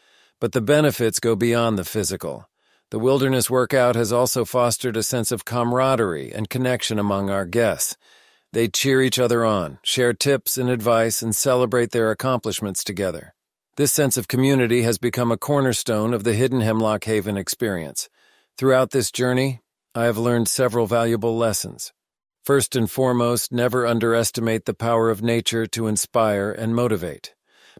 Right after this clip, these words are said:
By tapping into the innate beauty and challenge of the great outdoors, the wilderness workout has helped countless guests achieve their fitness goals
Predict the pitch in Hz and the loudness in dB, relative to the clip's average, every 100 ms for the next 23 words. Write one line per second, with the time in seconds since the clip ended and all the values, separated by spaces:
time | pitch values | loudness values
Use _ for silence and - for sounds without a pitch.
0 | - 110 110 - 117 110 127 120 117 117 | -2 0 2 0 0 0 0 0 0 0
1 | 113 110 117 123 123 - 123 120 127 110 | 0 0 2 0 -2 -2 0 0 -2 -4
2 | 101 135 123 120 117 104 98 98 87 117 | -4 -2 0 0 0 -2 -4 -4 0 0
3 | 117 113 - 127 131 123 107 - _ _ | 2 0 0 0 2 2 -2 -8 _ _
4 | _ 113 113 127 123 120 113 - 113 - | _ -2 2 2 2 0 0 0 -2 0
5 | 107 104 104 101 117 110 - - 123 113 | 0 0 0 -2 -2 -4 -6 -2 -2 0
6 | 110 104 120 107 98 - - 113 - 131 | -2 -2 0 0 0 -4 -6 -4 -2 0
7 | 113 110 104 - 147 127 107 - 107 107 | 0 0 -2 -2 -2 0 -2 0 0 2
8 | 104 | -2